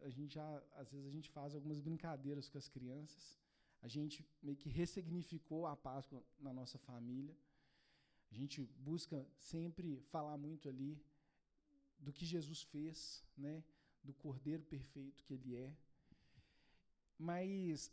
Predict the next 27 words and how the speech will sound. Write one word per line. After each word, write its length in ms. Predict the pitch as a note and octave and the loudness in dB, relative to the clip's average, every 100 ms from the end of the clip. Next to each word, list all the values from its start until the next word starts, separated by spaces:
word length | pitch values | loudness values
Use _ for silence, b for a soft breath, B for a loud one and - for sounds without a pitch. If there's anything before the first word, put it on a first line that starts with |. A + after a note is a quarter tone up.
| - | 0
é, 300 | E3+ F#3 F#3+ | 2 4 2
é 100 | F#3 | 2
engraçado 720 | F#3 G3 G3 F3+ - F#3+ G3+ F#3 | 2 4 4 2 0 0 2 4
a 40 | |
gente, 680 | D#3+ F3 F3 - E3+ C#3+ B2+ - | 4 4 4 2 0 -2 -2 -4
é, 420 | D#3 C#3 C3 B2 B2+ _ _ _ - | 0 2 2 -2 -8 _ _ _ -10
os 180 | D3 C#3 | -4 2
meus 220 | E3 D3+ | 4 4
filhos 200 | F#3 F3 | 2 0
ainda 180 | F3 E3 | 0 0
são 180 | D3 E3+ | 0 -2
crianças, 560 | E3+ D3 D3+ F3+ - - _ b b b b b b b _ | 0 0 0 -2 -8 -16 _ b b b b b b b _
e 260 | D#3+ E3+ E3+ | 2 6 8
a 160 | D#3+ | 8
última 280 | E3 E3+ F3+ | 6 6 4
Páscoa 300 | E3 E3+ F3 | 4 2 4
a 40 | |
gente 340 | E3+ F3+ - F#3 D#3+ | 4 4 2 2 2
escondeu 420 | C#3+ - F3 E3+ F3 | 0 0 4 6 6
vários 360 | D#3+ G3 A#3+ | 4 4 2
chocolates 680 | A3+ - G3 D#3+ F3+ G#3 - | -2 0 2 4 2 2 0
com 160 | - | -2
frasezinhas 1200 | F3+ F3 E3 F#3+ F3 D3 C#3 E3 F#3+ G3 F#3 - - _ - | -2 0 0 2 0 0 0 0 2 0 -2 -6 -14 _ -4
que 220 | E3+ D#3+ | 0 4
elas 200 | E3 E3+ | 4 4
se 120 | - | 0
completavam, 920 | E3 F#3 F3+ G#3 - F3 D#3+ C3+ B2+ | -2 -2 0 -2 0 0 0 0 -4